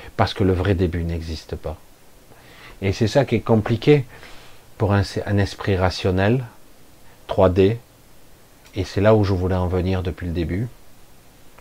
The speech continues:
Tout ce qui fait notre constitution d'observation scientifique, qu'importe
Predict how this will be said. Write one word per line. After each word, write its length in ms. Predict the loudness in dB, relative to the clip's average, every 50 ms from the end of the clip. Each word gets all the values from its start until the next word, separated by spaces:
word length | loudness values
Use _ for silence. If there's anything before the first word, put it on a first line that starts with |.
| -20 -20 -18 -4
Tout 200 | 0 2 2 2
ce 200 | 0 -2 -4 -6
qui 200 | -6 -4 -4 -6
fait 300 | -6 -4 -4 -4 -4 -4 -8 -14 -20 -16 -10
notre 380 | -6 -4 -2 -2 -4 -6 -8 -10
constitution 720 | -6 -4 -4 -6 -4 -8 -8 -8 -6 -8 -6 -6 -6 -4
d'observation 840 | -2 -2 -4 -4 -4 -4 -4 -4 -2 -2 -2 -4 -4 -4 -4 -4 -4
scientifique, 720 | -4 -4 -2 -2 -4 -2 -4 -6 -8 -6 -6 -6 -6 -4 -4
qu'importe 600 | -4 -4 -4 -2 -2 -2 -2 -2 -4 -10 -16